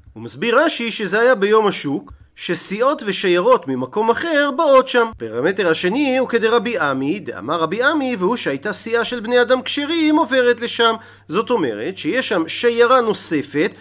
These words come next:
אז יש לנו גם את רוב הסיעה, דהיינו את רוב השיירה שעוברת שם, וגם את רוב העיר. הפרמטר השלישי הוא כדי רבי ינאי, דאמר רבי ינאי, נבעלת בקרונות כשרה לכהונה.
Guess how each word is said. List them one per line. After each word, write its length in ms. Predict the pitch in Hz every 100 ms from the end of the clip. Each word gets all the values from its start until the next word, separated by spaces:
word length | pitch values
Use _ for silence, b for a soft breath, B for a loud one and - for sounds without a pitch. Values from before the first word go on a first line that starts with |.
| B -
אז 140 | 120
יש 160 | 233 240
לנו 220 | 214 160
גם 240 | 208 226
את 120 | 170 190
רוב 300 | 190 226 175
הסיעה, 640 | 165 - 196 170 135 170
דהיינו 380 | 180 165 190 170
את 100 | 151
רוב 200 | 202 185
השיירה 540 | - 180 156 131 127
שעוברת 480 | 127 139 127 135 143
שם, 220 | 202 240 262 B -
וגם 520 | 131 131 302 277 269
את 100 | 247
רוב 240 | 247 277 277
העיר. 280 | 285 254 240 - - -
הפרמטר 540 | - - 104 151 120
השלישי 360 | 120 165 185 311
הוא 120 | 311
כדי 180 | 247 196
רבי 200 | 202 208
ינאי, 420 | 262 226 214 156
דאמר 340 | 113 90 135 165
רבי 160 | 143
ינאי, 460 | 185 226 285 262 262
נבעלת 540 | 247 208 285 285 277 202
בקרונות 640 | 233 233 269 330 294 285
כשרה 340 | - 302 311
לכהונה. 560 | 220 185 247 269 240